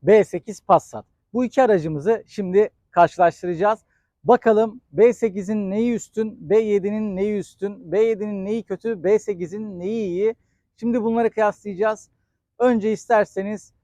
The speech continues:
ön taraflardan başlayalım. Arkadaşlar şimdi B sekiz aracımızın önündeyiz. B sekiz aracımız bir önceki nesli olan B yediye oranla biraz daha genişlemiş. Ön ızgara tasarımı hemen hemen aynı. Far tasarımında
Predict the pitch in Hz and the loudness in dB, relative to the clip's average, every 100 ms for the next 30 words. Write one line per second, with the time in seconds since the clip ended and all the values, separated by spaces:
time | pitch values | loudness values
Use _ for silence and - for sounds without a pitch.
0 | _ _ 226 240 208 185 165 170 160 208 | _ _ -4 -2 2 4 4 2 2 0
1 | 190 165 - 151 117 101 _ _ - 214 | 2 0 0 -6 -8 -10 _ _ -6 -2
2 | 226 - 170 - 214 208 208 180 190 180 | -2 -2 -6 -4 -4 0 0 0 -2 -2
3 | 202 185 190 165 151 139 131 131 190 196 | -6 -4 -4 -4 -4 -6 -8 -8 -8 -6
4 | 185 190 _ 175 202 - 190 185 175 175 | -8 -10 _ -4 -4 -4 -10 -6 -4 -4
5 | 156 151 156 147 208 175 156 143 156 170 | -6 -8 -6 0 0 -2 -10 -10 -10 -10
6 | - 131 135 151 151 160 160 160 143 170 | -8 -4 -4 -4 -4 -2 -4 -6 -4 -4
7 | 151 127 175 190 214 156 120 143 180 147 | -4 -6 -10 -4 0 0 -2 -6 -6 -6
8 | 151 - 123 147 - _ _ _ _ _ | -8 -8 -10 -12 -14 _ _ _ _ _
9 | 180 233 233 185 185 160 139 - _ _ | 2 2 2 0 0 2 0 -6 _ _
10 | _ _ 80 117 160 - 165 135 170 165 | _ _ _ _ -6 -2 -2 -2 -6 -6
11 | 180 190 147 120 - - 202 214 196 208 | -6 -4 -4 -6 -10 -2 -2 -2 -6 -10
12 | - _ - 196 196 202 180 190 175 170 | -14 _ -4 -2 -2 -4 -4 -6 -8 -10
13 | 165 175 | -8 -10